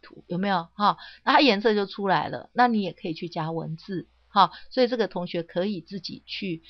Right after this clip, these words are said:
做，呃，让你的画面更完整，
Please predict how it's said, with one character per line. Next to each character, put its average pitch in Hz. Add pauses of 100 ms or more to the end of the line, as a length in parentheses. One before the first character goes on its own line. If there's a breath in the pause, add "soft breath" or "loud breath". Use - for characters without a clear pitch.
(160 loud breath)
做， 202 (160)
呃， 160
让 190
你 156
的 -
画 175
面 175
更 160
完 160
整， -